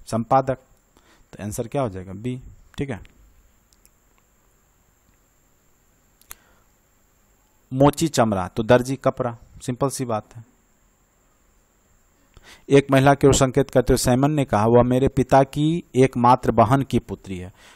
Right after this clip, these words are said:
वह मेरे पिता की एकमात्र बहन की पुत्री है, यानी उसकी बुआ की बेटी है। वह महिला साइमन से किस प्रकार संबंधित है? सिंपल सी बात है, फुफेरी बहन। बुआ की बेटी क्या कहलाती है? फुफेरी बहन। नेक्स्ट क्वेश्चन,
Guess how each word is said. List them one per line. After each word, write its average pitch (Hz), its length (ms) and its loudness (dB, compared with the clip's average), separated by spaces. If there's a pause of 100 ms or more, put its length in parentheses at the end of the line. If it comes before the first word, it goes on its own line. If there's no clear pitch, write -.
(140)
वह 120 200 -2
मेरे 123 300 -4
पिता 117 400 -4
की 135 300 -6
एकमात्र 117 680 -2
बहन 110 300 -2
की 120 380 -6 (420)
पुत्री 139 320 2
है, 107 180 0
यानी 110 220 0
उसकी 110 260 0
बुआ 110 320 4
की 117 160 -4
बेटी 127 320 0
है। 120 60 2
वह 123 180 6
महिला 120 340 2
साइमन 120 360 -2
से 123 160 -6
किस 139 200 -2
प्रकार 104 340 0
संबंधित 92 540 -8
है? 90 100 -12 (320)
सिंपल 135 320 -2
सी 139 140 -6
बात 117 220 -4
है, 107 100 -10
फुफेरी 127 360 -2
बहन। 113 300 -10
बुआ 120 220 0
की 127 120 -10
बेटी 120 240 -8
क्या 151 160 -6
कहलाती 101 400 -10
है? - 100 -20
फुफेरी 135 360 -8
बहन। 110 240 -12 (2000)
नेक्स्ट 135 260 -2
क्वेश्चन, 123 400 -4